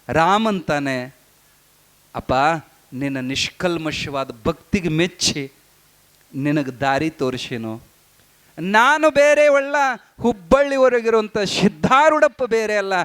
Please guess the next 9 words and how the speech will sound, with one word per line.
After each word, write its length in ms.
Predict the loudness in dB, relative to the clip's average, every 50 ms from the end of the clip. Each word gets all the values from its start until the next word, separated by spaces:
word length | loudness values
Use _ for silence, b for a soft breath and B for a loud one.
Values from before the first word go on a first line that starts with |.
| B B B B
ನಾನೇ 640 | -6 0 0 2 2 2 0 0 -2 -4 -4 -4 -4
ಈಗ 120 | 0 0
ರಾಮ 360 | 2 2 4 2 2 2 2
ಅವತಾರ 500 | 2 2 2 0 0 0 2 2 4 2
ಹುಬ್ಬಳ್ಳಿ 480 | 2 0 -2 -4 -2 -4 -4 -2 -2 0
ಒಳಗೆ 220 | 0 0 -2 -2
ತಗೊಂಡೇನಿ, 580 | -2 -2 0 2 2 2 2 0 2 2 0 0 B B B B 0
ಅಲ್ಲಿ 300 | 0 2 2 2 0 -2
ಬಾ, 240 | 2 2 2 2 2